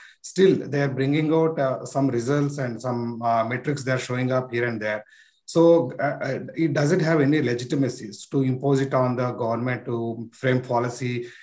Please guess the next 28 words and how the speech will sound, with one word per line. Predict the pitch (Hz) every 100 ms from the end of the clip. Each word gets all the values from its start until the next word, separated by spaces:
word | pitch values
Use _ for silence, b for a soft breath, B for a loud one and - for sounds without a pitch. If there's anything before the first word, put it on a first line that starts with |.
| B
exclusively | 120 - - 127 120 123
on | 120 117
that | 117 117
N | 117
S | 120 127
S | -
S | 110 98
O, | 120 - 120
or | 127 135 135
even, | 127 135 143 143 139 143 _ _ b b
uh, | 135 123 120 117 117 - - -
i-, | 160 165
what | 135 151
is | 156
the | 151 147
g-, | 107
government's | 110 131 135 151 147 131
attitude | 123 139 151 139
towards | 123 127 120
that | 123 101
results | 113 123 123
of | 123 110
that | 110
N | 110 107
S | 113
S | 101 -
S |
O? | -